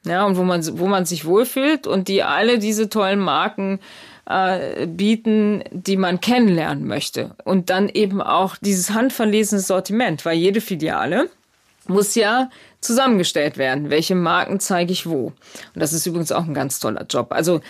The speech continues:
eine meiner Lieblingsaufgaben, für die ich eigentlich gar nicht so richtig zuständig bin, ich mich aber immer wieder einmische, ist, <laughs> wenn wir eine neue große Filiale aufmachen,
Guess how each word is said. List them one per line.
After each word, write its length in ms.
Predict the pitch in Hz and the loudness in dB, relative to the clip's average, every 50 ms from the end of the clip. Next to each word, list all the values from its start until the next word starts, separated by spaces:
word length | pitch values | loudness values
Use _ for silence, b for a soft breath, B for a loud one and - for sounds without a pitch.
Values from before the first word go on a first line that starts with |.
| B B B B B | B B B B B
eine 200 | - - 185 190 | -2 0 0 2
meiner 260 | 190 196 190 190 190 | 2 2 2 2 2
Lieblingsaufgaben, 1200 | 190 185 240 294 294 285 247 233 220 202 196 - - 120 156 185 185 - - 196 180 185 208 226 220 | 2 2 2 2 2 2 2 2 2 2 0 -2 -2 0 0 0 -2 -2 -2 -2 0 2 2 0 0
für 140 | 220 202 190 | 0 0 0
die 100 | 175 208 | 0 0
ich 240 | 202 190 - - - | -2 -2 -4 -4 -2
eigentlich 560 | 180 208 247 277 294 294 262 254 254 233 - | -2 0 2 2 2 2 2 2 0 0 0
gar 180 | 220 208 214 | -2 0 2
nicht 140 | 220 226 214 | 2 0 0
so 80 | - 202 | 0 0
richtig 300 | 190 208 196 - 190 - | -2 -2 -2 -2 -6 -4
zuständig 440 | - 285 285 - 196 190 180 180 - | -2 -2 -2 0 -2 -2 -2 -4 -2
bin, 140 | 196 196 | -2 -2
ich 220 | 208 - - 190 - | -2 -4 -4 -4 -4
mich 160 | 196 190 202 | -4 -2 -2
aber 160 | 160 185 - | -2 -2 -2
immer 220 | - 220 233 220 202 | 0 0 0 2 2
wieder 180 | 202 175 - | 0 0 0
einmische, 500 | - 123 180 190 196 180 170 170 - 247 | 0 0 0 2 2 0 0 0 0 -2
ist, 440 | 254 262 - 202 233 269 - - - | -2 0 0 0 0 0 0 0 2
<laughs> 600 | 262 233 220 226 254 220 220 302 392 392 339 240 | 2 4 4 4 2 0 -2 -6 -10 -10 -10 -4
wenn 140 | - 196 196 | -2 0 0
wir 100 | 196 196 | 2 2
eine 220 | 175 190 202 208 208 | 2 2 2 2 2
neue 380 | 208 202 196 196 202 202 208 196 | 2 2 2 2 2 0 0 0
große 320 | - 196 208 196 - 202 | 0 0 0 0 -2 -2
Filiale 420 | - 208 190 185 185 190 190 208 208 | -2 0 0 0 2 2 2 2 2
aufmachen, 500 | 202 226 214 - 233 220 226 247 254 | 0 0 -2 -2 -2 0 0 0 -2